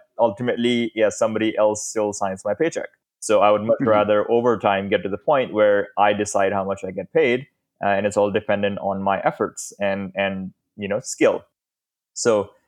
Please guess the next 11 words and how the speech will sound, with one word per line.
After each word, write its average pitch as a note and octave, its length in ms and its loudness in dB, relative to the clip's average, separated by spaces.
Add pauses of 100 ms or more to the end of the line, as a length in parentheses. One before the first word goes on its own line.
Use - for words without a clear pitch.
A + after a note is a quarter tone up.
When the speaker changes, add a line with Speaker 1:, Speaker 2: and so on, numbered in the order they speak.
(220)
Speaker 1:
it's, - 380 -4
that's A#2+ 260 2
sort D3 120 4
of A#2+ 140 0
where A2+ 580 2
I've G#2+ 160 4
always A2+ 380 2
had G#2 440 0
the C3 60 -4
motivation C3 640 -2 (120)
to, B2 240 0